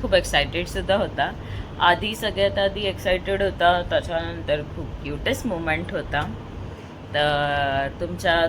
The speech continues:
तुम्हाला माझ्या कालच्या व्लॉगमध्ये ते दिसेलच काय आहे आणि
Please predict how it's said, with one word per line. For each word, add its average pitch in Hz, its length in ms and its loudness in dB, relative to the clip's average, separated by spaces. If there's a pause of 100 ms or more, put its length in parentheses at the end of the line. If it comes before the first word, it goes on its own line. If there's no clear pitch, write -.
तुम्हाला 170 340 0
माझ्या 170 320 -2
कालच्या 156 380 2
व्लॉगमध्ये 165 840 -2 (200)
ते 180 80 -2
दिसेलच 160 800 0
काय 147 300 4
आहे 143 340 2
आणि 147 220 -4